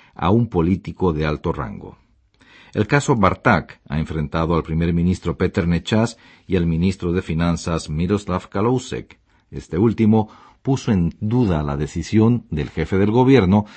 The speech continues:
de suspender al supuesto corrupto, mientras que Bartak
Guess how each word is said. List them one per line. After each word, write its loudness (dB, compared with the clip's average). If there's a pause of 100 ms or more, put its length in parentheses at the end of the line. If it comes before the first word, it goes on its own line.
(140)
de 0
suspender 0
al -2
supuesto -6
corrupto, -2 (280)
mientras -12
que -8
Bartak 0